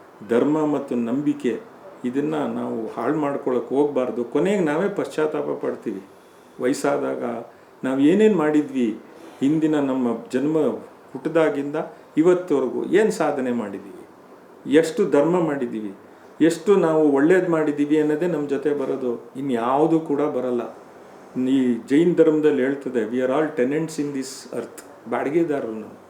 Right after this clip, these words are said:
ಸ್ವಂತ ಅಂತಕ್ಕಂಥದ್ದು ಯಾವುದೂ ಇಲ್ಲ. ಎಲ್ಲವನ್ನೂ ಬಿಟ್ಟು ಹೋಗ್ತಕ್ಕಂಥದ್ದೇ ಈ ಆತ್-, ಈ ಒಂದು ದೇಹ. ಇದರ ಆದ್ರಿಂದನೇ ಜೈನ ಧರ್ಮದಲ್ಲಿ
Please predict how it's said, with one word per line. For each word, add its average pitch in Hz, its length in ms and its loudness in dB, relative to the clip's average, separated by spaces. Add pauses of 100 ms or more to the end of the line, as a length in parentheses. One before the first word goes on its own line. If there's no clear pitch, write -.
(720)
ಸ್ವಂತ 170 300 -2
ಅಂತಕ್ಕಂಥದ್ದು 143 800 -4
ಯಾವುದೂ 127 340 -4
ಇಲ್ಲ. 62 440 -8 (680)
ಎಲ್ಲವನ್ನೂ 196 480 6
ಬಿಟ್ಟು 175 340 4
ಹೋಗ್ತಕ್ಕಂಥದ್ದೇ 151 920 0
ಈ 135 260 -2
ಆತ್-, 117 420 -4
ಈ 147 140 -4
ಒಂದು 131 440 -4 (200)
ದೇಹ. 123 220 -2 (600)
ಇದರ 151 280 4
ಆದ್ರಿಂದನೇ 160 920 0 (340)
ಜೈನ 175 300 4
ಧರ್ಮದಲ್ಲಿ 143 800 -2